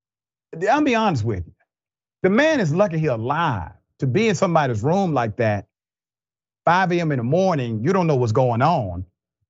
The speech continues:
I mean, he is lucky to be getting a lawsuit and nothing else. Sharon, always a pleasure having you on the program. Tell people how they can follow you, check out your great work.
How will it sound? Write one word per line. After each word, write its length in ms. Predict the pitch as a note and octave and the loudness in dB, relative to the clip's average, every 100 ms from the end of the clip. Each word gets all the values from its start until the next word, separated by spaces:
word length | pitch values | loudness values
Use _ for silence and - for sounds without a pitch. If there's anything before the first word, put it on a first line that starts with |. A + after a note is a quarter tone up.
| _ | _
I 140 | C#3 E3+ | 0 2
mean, 280 | D#3 C3+ | 0 0
he 360 | B2+ F3 A3 F#3 | 0 0 0 0
is 200 | C#3+ A2 | 0 0
lucky 240 | C3 F#3+ | 0 0
to 60 | D#3+ | 0
be 60 | C3 | -2
getting 280 | A#2 E3 B2+ | -2 -2 -2
a 80 | |
lawsuit 600 | G#2+ A#2 E3+ G3+ - G2 F2 _ | 0 2 2 0 -6 -10 -12 _
and 160 | A2 | -6
nothing 320 | A#2 A#2 G#2 F2 | -4 -4 -6 -8
else. 200 | - - _ - - - | -10 -20 _ -20 -20 -10
Sharon, 560 | - - A3 F#3+ E3+ - _ | -6 2 2 2 -2 -8 _
always 440 | D#3+ F3+ F#3 F3+ D3 | 0 0 0 -2 -4
a 60 | |
pleasure 360 | C#3 D#3+ D3 A2+ | -2 -2 0 0
having 220 | B2 B2+ | 0 0
you 40 | B2 | -2
on 60 | |
the 60 | A2+ | -2
program. 760 | - D#3+ C#3 C#3+ C#3+ C3+ C3+ - _ - | 0 2 2 0 0 -2 -4 -12 _ -4
Tell 180 | F3+ | -2
people 240 | D#3 E3+ C#3+ | 0 0 2
how 80 | C3+ | 0
they 100 | B2 | -2
can 120 | A2 | 0
follow 280 | - D3 C#3 | 2 2 0
you, 260 | C3 C3+ | -2 -4
check 380 | A2+ - C3 - | -4 -4 -4 -2
out 220 | A#2+ A#2 | -2 -2
your 160 | A2+ A2+ | -4 -4
great 360 | G2 G#2 F#2+ - _ | -2 -2 -4 -8 _
work. 460 | F#2 F2+ D#2 - | -6 -4 -4 -8